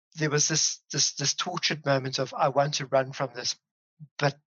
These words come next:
I really need this, and I just wanna fall into it." And, and even as I recollect that now, it's a, it's an emotional experience for me. <laughs> But, but I remember just, just being there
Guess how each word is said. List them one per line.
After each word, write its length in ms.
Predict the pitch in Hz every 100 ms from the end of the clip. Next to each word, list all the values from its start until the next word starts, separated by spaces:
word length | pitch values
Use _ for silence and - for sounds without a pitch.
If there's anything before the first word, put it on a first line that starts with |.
| _ - -
I 120 | 127
really 380 | 131 131 131 127
need 240 | 123 120
this, 220 | 135 127
and 100 | 151
I 60 | 127
just 220 | 120 -
wanna 140 | 147 117
fall 280 | - 127
into 300 | 139 127 -
it." 200 | 135 - - - - - - - -
And, 400 | 151 147 143 -
and 140 | 202 180
even 240 | 208 226
as 160 | 185 156
I 60 |
recollect 480 | 147 143 151 143 -
that 200 | 143 135
now, 380 | 143 143 139 127
it's 220 | 127 -
a, 200 | 135 -
it's 140 | - 147
an 60 |
emotional 420 | 131 131 139 151 131
experience 460 | - 147 147 139
for 80 | -
me. 300 | 127 - 214 - - -
<laughs> 120 | 151 135 - - - - - -
But, 180 | 170 170 _
but 100 | 180
I 60 | 165
remember 340 | 165 180 208
just, 240 | 226 175 - _
just 260 | - - -
being 260 | 156 170 160
there 480 | 135 123 131 -